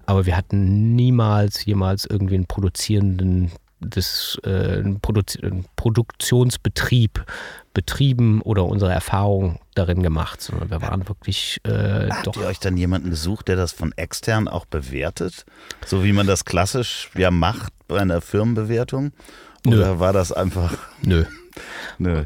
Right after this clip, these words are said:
Speaker 2: die
Speaker 1: Es
Speaker 2: Liebe war
Speaker 1: war nicht
Speaker 2: so
Speaker 1: so,
Speaker 2: groß
Speaker 1: ja.
Speaker 2: und wahrscheinlich auch nicht möglich.
Speaker 1: Also du, du musst dir das vor allem vorstellen, also wir drei, äh, wo alle zu dem Zeitpunkt schon, äh, li-, liiert, äh, äh, fest, äh, kommen halt nach Hause.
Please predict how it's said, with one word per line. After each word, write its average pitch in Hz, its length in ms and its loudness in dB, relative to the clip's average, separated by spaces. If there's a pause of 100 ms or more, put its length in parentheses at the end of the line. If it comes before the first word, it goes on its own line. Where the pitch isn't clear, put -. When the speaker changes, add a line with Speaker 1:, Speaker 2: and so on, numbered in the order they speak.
(140)
Speaker 2:
die 95 60 -2
Speaker 1:
Es 120 220 4
Speaker 2:
Liebe 120 240 2
war 110 100 4 (160)
Speaker 1:
war 117 60 4
nicht 117 180 4
Speaker 2:
so 120 60 2
Speaker 1:
so, 120 160 4
Speaker 2:
groß 123 260 4
Speaker 1:
ja. 131 460 4
Speaker 2:
und 156 160 2 (180)
wahrscheinlich 120 380 2
auch 117 80 2
nicht 117 160 0
möglich. 117 500 2
Speaker 1:
Also 135 320 2 (160)
du, 117 220 -2
du - 160 0
musst 127 160 4
dir 147 60 4
das 117 120 4
vor 113 160 2
allem 113 160 2
vorstellen, 123 500 2
also 107 320 2 (140)
wir 117 160 2
drei, 123 480 2
äh, - 140 -4 (100)
wo 120 380 -4 (160)
alle 110 340 -2
zu - 140 -6
dem 107 160 2
Zeitpunkt 110 420 0
schon, 117 300 -2
äh, 113 680 2
li-, 110 280 2
liiert, 120 760 2
äh, 120 600 2
äh, - 40 2
fest, - 380 -2 (460)
äh, 110 380 4
kommen 113 260 2
halt 110 120 4
nach 95 160 4
Hause. 123 480 2